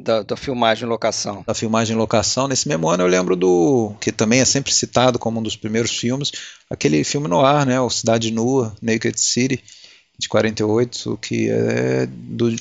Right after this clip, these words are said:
Speaker 2: do Júlio Dassin, Dassin, né?
Speaker 1: Sim.
Speaker 2: É, foi um, foi um filme que incorporou a questão da, da, da filmagem pelas ruas de Nova York e tal, né?
Speaker 1: É.
Speaker 2: Só que aí ele tinha um elemento adicional, que era filmar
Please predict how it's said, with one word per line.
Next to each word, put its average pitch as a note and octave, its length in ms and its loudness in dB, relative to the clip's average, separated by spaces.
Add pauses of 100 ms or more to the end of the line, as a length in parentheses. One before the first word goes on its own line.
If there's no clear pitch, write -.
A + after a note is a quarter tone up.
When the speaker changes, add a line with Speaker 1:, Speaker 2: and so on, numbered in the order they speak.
Speaker 2:
do B2 160 0
Júlio C3+ 240 2
Dassin, C#3 960 2
Dassin, C#3+ 400 2
né? C#3 180 -2 (360)
Speaker 1:
Sim. A#2 420 -8 (200)
Speaker 2:
É, A2+ 400 2
foi - 220 -2
um, A#2+ 340 -2 (580)
foi A#2 240 -6
um A#2 240 -2
filme A#2+ 280 -4
que - 160 0 (200)
incorporou C3 560 2
a B2+ 60 4
questão A#2+ 260 -2
da, A2+ 200 2
da, A2 200 0 (380)
da A2+ 60 2
filmagem A2 360 2
pelas A2 220 4
ruas A2+ 180 2
de A2 60 -2
Nova A2 260 2
York A2 520 0
e - 40 -6
tal, - 300 -4
né? A2+ 100 -8 (120)
Speaker 1:
É. A2+ 300 2 (360)
Speaker 2:
Só - 180 0
que B2 300 2
aí B2+ 480 4
ele - 260 0
tinha C#3 300 0
um E3+ 260 0
elemento D3+ 540 0
adicional, D#3+ 500 2
que - 120 -2
era A2+ 280 2
filmar A#2+ 680 0